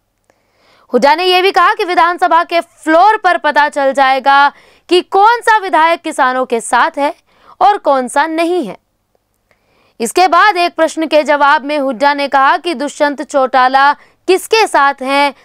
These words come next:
सबको पता है। आज किसानों के साथ पूरा देश खड़ा है। उन्होंने कहा कि सरकार किसानों का दमन चक्र तेज चला रही है।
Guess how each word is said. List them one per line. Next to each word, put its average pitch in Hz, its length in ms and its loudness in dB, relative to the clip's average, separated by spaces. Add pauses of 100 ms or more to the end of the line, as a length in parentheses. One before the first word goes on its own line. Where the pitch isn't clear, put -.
(120)
सबको - 460 -4
पता - 260 -10
है। - 160 -16 (1600)
आज 269 220 0
किसानों 339 420 0
के 349 140 0
साथ 349 280 2 (120)
पूरा 349 260 2
देश 349 320 -2
खड़ा 285 240 0
है। 175 160 -8 (800)
उन्होंने 294 280 2
कहा 370 240 4
कि 440 140 -2
सरकार 370 460 2
किसानों 349 480 -2
का 349 160 0
दमन 302 380 -2
चक्र 294 400 -2
तेज 330 480 -2
चला 190 220 -2
रही 185 220 -12
है। - 160 -20